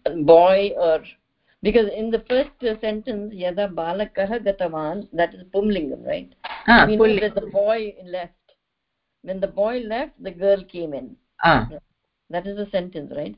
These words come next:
Speaker 2: Ah,
Speaker 1: So
Speaker 2: ah.
Speaker 1: in this balake gatavati, how do we recognize as, uh, whether it's a boy or a girl?
Speaker 2: Because balake is a boy,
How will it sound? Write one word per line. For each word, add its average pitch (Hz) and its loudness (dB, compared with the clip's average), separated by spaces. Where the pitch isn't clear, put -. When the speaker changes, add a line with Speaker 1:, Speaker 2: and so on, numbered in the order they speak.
Speaker 2:
Ah, 165 4
Speaker 1:
So 208 6
Speaker 2:
ah. - 2
Speaker 1:
in 214 -2
this 233 -2
balake 233 2
gatavati, 214 -6
how 180 2
do 214 -2
we 202 -2
recognize 180 -2
as, 156 -2
uh, - -12
whether 156 6
it's 151 0
a 151 2
boy 147 2
or 139 -6
a 127 -12
girl? 107 -10
Speaker 2:
Because 240 2
balake 214 2
is 247 -6
a 269 -6
boy, 135 -2